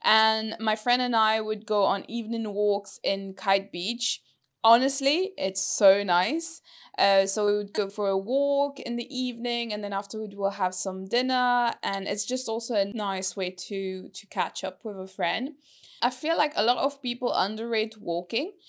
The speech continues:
and yet it is such a good way to move your body. When I was in London, I used to walk a lot. Um, I used to just plug in a nice podcast and just enjoy the walk,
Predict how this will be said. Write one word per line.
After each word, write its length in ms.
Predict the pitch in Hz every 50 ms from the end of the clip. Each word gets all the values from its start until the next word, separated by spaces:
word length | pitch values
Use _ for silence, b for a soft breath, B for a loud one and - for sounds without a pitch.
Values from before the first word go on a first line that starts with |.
| B B B -
and 200 | - 226 233 233
yet 300 | 247 233 233 233 - -
it 100 | 240 208
is 240 | - 214 226 214 -
such 520 | - - - - - 269 254 285 - -
a 100 | - -
good 280 | 208 202 233 226 208 202
way 260 | 190 202 196 196 190
to 160 | 190 - 220
move 260 | 202 190 190 190 190
your 140 | 196 190 175
body. 480 | 180 - 165 - 175 196 233 320 320 b b b b b b b
When 180 | - 190 208 226
I 140 | 240 254
was 160 | 269 277 254 247
in 160 | 240 240 226
London, 420 | 214 220 220 226 220 208 196 190 -
I 80 | - 185
used 260 | 190 196 220 - -
to 60 | -
walk 320 | 269 233 220 208 196 202 185
a 40 | 180
lot. 440 | 185 185 180 180 180 175 185 - - - _
Um, 440 | - 190 190 185 175 170 170 165 -
I 80 | - 190
used 200 | 196 190 190 -
to 100 | 214 196
just 280 | 190 190 190 - -
plug 240 | - 220 233 247 233
in 140 | 247 247 240
a 60 | 233
nice 400 | 233 226 220 214 214 220 - -
podcast 640 | - - - - - _ - - 196 190 190 190 -
and 100 | 196 196
just 200 | 190 196 190 -
enjoy 420 | - 202 208 202 196 190 190 190 190
the 80 | 190
walk, 480 | 185 185 185 185 185 180 131 - -